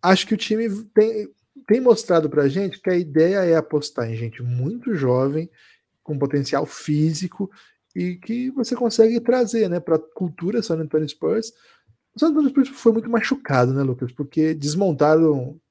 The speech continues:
todo o front office, todo o, o corpo técnico do Spurs de várias maneiras, né? Assim, então, o Spurs montou, abasteceu a N B A toda de, de talento no front, de front office,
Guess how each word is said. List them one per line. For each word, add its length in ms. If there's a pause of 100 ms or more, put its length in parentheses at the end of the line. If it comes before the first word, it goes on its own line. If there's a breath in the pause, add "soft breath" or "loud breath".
(120)
todo 220
o 20
front 300
office, 580
todo 340
o, 420 (540 soft breath)
o 160
corpo 320
técnico 720
do 100
Spurs 320
de 80
várias 460
maneiras, 500
né? 100
Assim, 380
então, 260
o 60
Spurs 320
montou, 720 (1080 soft breath)
abasteceu 600
a 20
N 140
B 160
A 140
toda 220
de, 280
de 160
talento 460
no 80
front, 260
de 120
front 360
office, 480